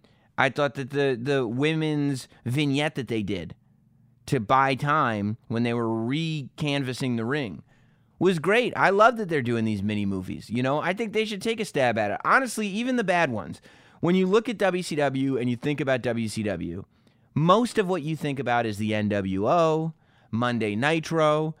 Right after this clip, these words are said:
you know, the Monday Night Wars. But if you go before the Monday Night Wars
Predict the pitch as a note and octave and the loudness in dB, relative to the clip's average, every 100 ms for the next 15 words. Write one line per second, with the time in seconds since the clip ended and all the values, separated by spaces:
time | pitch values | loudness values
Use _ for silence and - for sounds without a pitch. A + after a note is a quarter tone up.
0 | _ - D3+ C3+ C3+ D3+ E3 D#3 D3 C3+ | _ -2 2 2 2 2 2 0 0 0
1 | G2+ A2 F2+ - - D3 D#3+ F3+ F#3 A3 | -2 -4 -4 -8 -4 -2 0 0 4 4
2 | G3 F3 E3 E3+ D3+ D3 C#3 C3 B2 A2 | 2 -2 -2 0 0 0 0 0 0 -2
3 | F2+ F#2+ - - | -2 -6 -8 -14